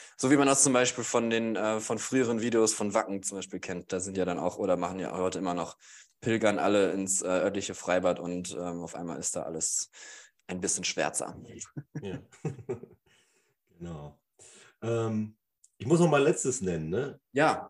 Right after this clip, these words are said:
Speaker 1: bitte.
Speaker 2: Mal letztes, um die Top fünf voll zu machen. Ähm,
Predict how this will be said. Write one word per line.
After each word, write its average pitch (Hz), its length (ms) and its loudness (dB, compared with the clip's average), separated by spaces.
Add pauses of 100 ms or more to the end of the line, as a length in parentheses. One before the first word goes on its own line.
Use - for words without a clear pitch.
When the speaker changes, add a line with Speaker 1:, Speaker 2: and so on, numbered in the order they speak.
(120)
Speaker 1:
bitte. 117 360 0 (200)
Speaker 2:
Mal 98 240 -2
letztes, 120 500 -2
um 101 400 -4
die 107 120 0
Top - 200 -4
fünf - 260 -6
voll 113 200 0
zu 92 140 -4
machen. 78 400 -6
Ähm, 85 420 -6